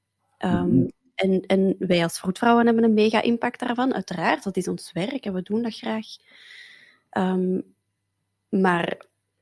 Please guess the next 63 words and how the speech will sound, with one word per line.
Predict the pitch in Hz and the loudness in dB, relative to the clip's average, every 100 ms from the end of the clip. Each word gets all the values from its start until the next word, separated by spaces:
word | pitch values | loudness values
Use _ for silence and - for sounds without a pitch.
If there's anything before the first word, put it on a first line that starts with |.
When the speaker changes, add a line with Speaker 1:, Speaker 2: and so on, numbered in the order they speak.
| _ _ _ _ | _ _ _ _
Speaker 1:
ja, | - 196 | -8 -4
voor | 185 | 0
ouders | - 190 190 | 2 2 0
is | 185 | -2
dat | - | -4
ook | - | -2
even, | - 214 190 190 175 _ _ _ _ _ _ _ _ | 0 2 2 0 -4 _ _ _ _ _ _ _ _
even | - 190 | 0 2
hard, | 185 190 185 - | 0 0 -4 -4
eh, | 202 180 185 175 151 - | -2 0 0 -2 -6 -8
zoeken. | 185 165 220 277 247 | -4 4 4 6 4
Ja, | |
maar | 196 190 | 4 2
wat | 190 | 2
nu? | 185 220 320 | 4 6 6
En, | 233 | 6
en | 208 196 | 4 2
wat | 190 | 2
gaan | 185 | 2
we | 185 | 0
doen? | - 214 277 | 0 2 4
En | 220 | 4
dat | 196 | 2
was | 196 - | 0 -4
wat | 196 | -8
ik | 185 | -6
wilde | 185 247 | -6 -4
doen | 254 208 | -2 0
en | 202 | 0
dat | 185 | -2
kan | 190 208 | -8 -8
opeens | 254 247 220 - | -6 -4 -4 -4
niet | 214 | -4
meer. | 185 185 180 | -2 -2 -4
En, | 180 | -4
en | 185 | -4
waar | 185 - | -6 -8
kan | 196 | -8
ik | 233 | -6
nog | 202 - | -8 -8
terecht? | 208 196 - - - - | -10 -10 -14 -20 -10 -2
Speaker 2:
Ja, | 123 143 | 0 2
maar | 120 | 2
het | 110 104 | 2 2
is | |
zo | 113 101 | 2 4
jammer | 107 143 131 | 4 2 0
dat | 98 104 | -2 -6
die | 113 | -4
dus | 98 95 - | -4 -4 -4
nooit | 92 98 123 135 | -4 0 0 0
gehoord | - 87 87 139 147 | -4 -6 -2 -4 -6
zijn, | - 90 - - - | -12 -10 -8 -10 -8
hè. | 160 | -6
Dus | 123 - | -2 0
Speaker 1:
Exact, | 101 - | 0 0
Speaker 2:
dat | - | -2
is | - | -2
eigenlijk | 120 147 214 | -2 0 0
Speaker 1:
ja. | 220 | -2
Speaker 2:
de | 175 92 | -6 -2
belangrijkste | 107 147 120 107 - 98 | 0 2 0 0 -4 -8
partij | 92 - - 95 143 185 | -8 -10 -6 -4 -4 -6